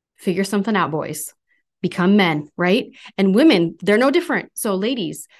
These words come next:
if there's anything in your life where you need to grow in your personal walk with not only Lord, but your personal leadership style and development as an individual, how you are leading or not leading yourself well, it goes back to the disciplines of letting your yes be yes and your no be no.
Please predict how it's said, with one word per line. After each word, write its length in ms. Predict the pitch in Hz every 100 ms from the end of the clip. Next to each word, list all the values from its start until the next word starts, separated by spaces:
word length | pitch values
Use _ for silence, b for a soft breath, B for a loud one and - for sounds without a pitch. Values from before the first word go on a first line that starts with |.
| B B
if 100 | 196
there's 200 | 208 233
anything 340 | - 247 269 262
in 20 |
your 160 | 240 208
life 240 | 196 214
where 80 | 190
you 160 | 175
need 160 | 202 214
to 100 | 190
grow 460 | 165 165 160 185 262
in 260 | - 190
your 200 | 196 185
personal 560 | 202 - 185 - 190 180
walk 320 | 160 160 -
with 100 | 170
not 240 | 180 185 220
only 280 | 208 175
Lord, 380 | 160 156 151 190
but 160 | 196 -
your 120 | 185
personal 560 | - 190 190 208 196 202 B
leadership 580 | - 170 180 190 - 202
style 380 | - - 170 185
and 140 | 180
development 520 | 175 160 160 156 180 -
as 180 | 170 170
an 60 |
individual, 580 | - 175 165 160 170 175
how 280 | 165 160 170
you 300 | 175 170 185
are 220 | - 165
leading 440 | 160 156 180 214 226
or 160 | 170
not 340 | 160 160 151 -
leading 260 | 233 233
yourself 380 | 240 240 247 240 240
well, 300 | 240 254 294 B B B -
it 60 |
goes 220 | 196 214
back 160 | 208 208
to 80 | 214
the 80 | 196
disciplines 580 | 196 196 185 165 165
of 140 | - 170
letting 180 | 175 165
your 120 | 160
yes 260 | 165 180
be 140 | - 214
yes 280 | 185 175 -
and 160 | 180
your 100 | 170
no 220 | 165 165
be 140 | 170 175
no. 340 | 175 170 151